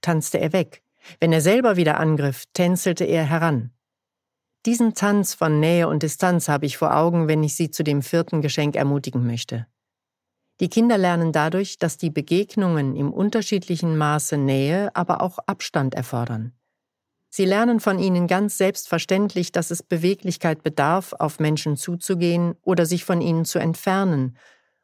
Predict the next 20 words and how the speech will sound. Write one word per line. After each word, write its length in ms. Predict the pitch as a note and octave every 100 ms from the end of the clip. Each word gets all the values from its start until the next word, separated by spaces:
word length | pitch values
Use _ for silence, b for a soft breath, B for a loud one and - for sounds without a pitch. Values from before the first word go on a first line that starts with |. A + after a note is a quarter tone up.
| b
um 120 | A3
Begegnungen, 880 | G3+ F#3+ A3 - A#3+ A3+ A#3 A3+ A3+
die 100 | D#3+
die 100 | C3+
Chance 480 | C3 - D#3 F3 -
haben, 320 | D#3+ D#3+ D3+
sich 340 | C#3 C3 -
anhaltend 760 | - E3+ E3+ E3+ D#3 D#3 D3 C#3
und 160 | - C3+
vertrauensvoll 840 | C#3 - D#3 F#3 F#3+ - D#3 D3
zu 140 | -
entwickeln, 680 | D3+ C#3 - C#3+ E3+ E3 E3 b b b _
zu 140 | -
ermöglichen. 800 | F#3 F#3+ F#3 D3 - A#2+ - A2+ A#2 _ _ _ _ _ _ _ _ _ _ _ _ _ _ _ _ _ _ _ _ _ _ _ _ _ _ _ _ _ -
Das 180 | F#3
fünfte 400 | - A#3 A#3 -
Geschenk: 560 | F3+ E3 - F3 F3+ - _ _ _ _ _ _
Halt 460 | - F#3 G#3 - - _
und 220 | A3 G3+
Sicherheit. 760 | - G3+ F3+ C#3 B2 A#2+ -